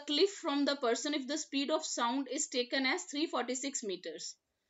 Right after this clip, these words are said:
So distance traveled by sound is V into T. So three forty-six into two.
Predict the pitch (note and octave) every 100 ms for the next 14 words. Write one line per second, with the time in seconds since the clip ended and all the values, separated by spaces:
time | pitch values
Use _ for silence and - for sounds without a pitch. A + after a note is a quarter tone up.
0 | _ - D#4 C#4 D4 - F#4+ G#4 F4+ D#4
1 | E4+ D#4 F#4+ - D4+ D#4 E4+ G4 - G#3
2 | C4 D#4 E4 D#4 E4+ D4 F4 A4+ - _
3 | _ _ - - _ _ - E4+ B4 -
4 | D#4 E4+ F4+ C#4 E4 F4+ - F#4 D#4+ F4
5 | F4+